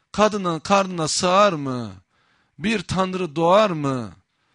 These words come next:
Bir tanrı yemek yer mi? Tanrı tuvalete gider mi? Tanrı'nın başlangıcı olur mu? <clears throat>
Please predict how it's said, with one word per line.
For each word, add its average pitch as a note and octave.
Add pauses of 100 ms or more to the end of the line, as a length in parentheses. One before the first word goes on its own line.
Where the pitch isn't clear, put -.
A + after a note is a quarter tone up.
(180)
Bir G3+
tanrı F3+
yemek D#3+
yer G3
mi? C3+ (560)
Tanrı G3+
tuvalete E3
gider D#3
mi? C3+ (1040)
Tanrı'nın A3
başlangıcı E3+
olur E3
mu? C3 (840)
<clears throat> -